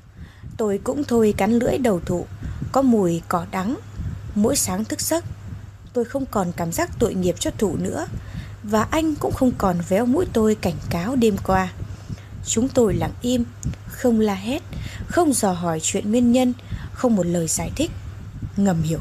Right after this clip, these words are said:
với nhau, như đã cài trong đầu tôi và Thụ chuyện phải xảy ra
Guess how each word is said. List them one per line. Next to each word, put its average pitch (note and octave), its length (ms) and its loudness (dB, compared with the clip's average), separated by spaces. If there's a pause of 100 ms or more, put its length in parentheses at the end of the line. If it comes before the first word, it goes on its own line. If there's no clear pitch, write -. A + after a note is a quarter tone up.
với A#3+ 80 2
nhau, A3 300 4 (880)
như A#3+ 200 6
đã C4+ 300 -2 (100)
cài G3 180 2
trong C#4+ 240 2
đầu G3 180 4
tôi E4 200 0
và F#3+ 200 0
Thụ E3+ 280 -2
chuyện - 180 -2
phải F3 200 0
xảy E3 240 0
ra C4+ 320 0